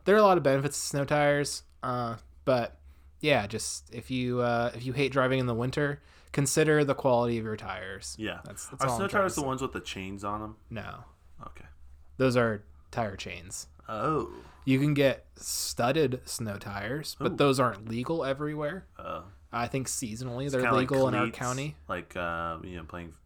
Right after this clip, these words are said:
Speaker 2: playing
Speaker 1: Correct.
Speaker 2: baseball with
Speaker 1: They, they tear up the green usually.
Speaker 2: Yeah.
Speaker 1: Yeah.
Speaker 2: Yeah.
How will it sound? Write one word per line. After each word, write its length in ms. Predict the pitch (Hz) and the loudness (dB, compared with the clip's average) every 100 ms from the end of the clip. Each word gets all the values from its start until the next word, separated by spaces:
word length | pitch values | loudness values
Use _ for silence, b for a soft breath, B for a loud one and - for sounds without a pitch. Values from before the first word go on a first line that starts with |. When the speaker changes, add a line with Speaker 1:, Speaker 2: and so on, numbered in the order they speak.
| - - _ | -20 -20 _
Speaker 2:
playing 340 | 90 82 80 - | -10 -10 -12 -14
Speaker 1:
Correct. 340 | - 127 104 | 0 0 2
Speaker 2:
baseball 520 | 98 92 - 92 87 87 | -2 -4 -2 0 0 0
with 100 | 85 | 0
Speaker 1:
They, 140 | 123 123 | 0 -2
they 180 | 127 131 | 0 0
tear 320 | 127 151 127 | 2 4 6
up 140 | 120 - | 4 2
the 80 | |
green 400 | 113 104 101 101 | -6 -8 -12 -14
usually. 500 | 104 95 - 92 113 - | -14 -14 -14 -14 -14 -14
Speaker 2:
Yeah. 80 | - - - | -16 -20 -20
Speaker 1:
Yeah. 160 | - - _ | -20 -20 _
Speaker 2:
Yeah. 60 | - | -20